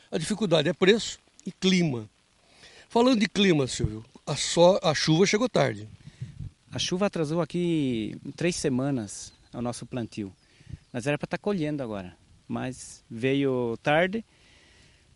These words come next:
Speaker 2: é, mas veio em boa hora. Na fase de crescimento, ela chegou a formar bem, viu que tá um porte bom ainda, né?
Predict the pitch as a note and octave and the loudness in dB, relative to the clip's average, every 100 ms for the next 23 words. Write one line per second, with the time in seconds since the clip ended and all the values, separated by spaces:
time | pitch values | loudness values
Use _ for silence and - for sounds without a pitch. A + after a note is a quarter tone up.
0 | _ - B2+ C3 C3 C3 C3 D3+ C#3+ F3+ | _ -6 -2 -2 -2 -2 -2 -2 0 0
1 | E3 F3+ D#3 D3+ D3 C#3 - D#3 D3 D#3+ | 2 2 4 4 2 -2 0 -2 -2 -8
2 | - B2+ D#3 F3 D3 D3 C#3 D3 - E3 | -4 -2 -2 -2 -4 -4 -4 -6 -2 -2
3 | C3 D3+ C3 C#3 A#2+ D3 - C3 - C#3+ | 0 -2 -2 -2 -2 -4 -6 -8 -4 -2
4 | C#3+ A#2 G2+ C3+ C#3+ - A#2+ C#3 D3+ A#2+ | -2 -4 -4 -2 -2 -4 -4 -2 -2 -4
5 | C3+ B2 A#2+ | -4 -6 -8